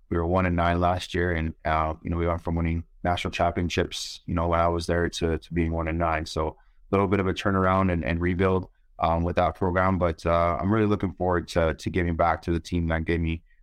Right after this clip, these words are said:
my opportunity and really jump-started my career in the C F L. And, um, you know, it's, it's, it's seventeen to twenty-two year old men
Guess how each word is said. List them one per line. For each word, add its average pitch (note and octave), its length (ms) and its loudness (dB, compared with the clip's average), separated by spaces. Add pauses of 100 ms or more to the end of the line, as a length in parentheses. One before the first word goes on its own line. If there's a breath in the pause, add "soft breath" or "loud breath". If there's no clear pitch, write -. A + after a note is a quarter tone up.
(100)
my F2 180 4
opportunity D#2+ 540 -2
and E2 100 -4
really F2 160 0
jump-started E2 480 -2
my E2 200 0
career D#2+ 240 0
in D#2+ 80 0
the E2 40 -2
C E2 200 -4
F D#2 120 -4
L. D#2+ 220 0
And, E2 140 -2 (400)
um, D#2 400 0 (160)
you F2+ 60 -2
know, E2 280 -2 (340)
it's, F2 220 -6
it's, - 360 -8
it's F2+ 140 -10
seventeen G2+ 400 2
to G2 60 2
twenty-two F#2+ 420 -2
year F#2 80 2
old F2 120 0
men F2 320 0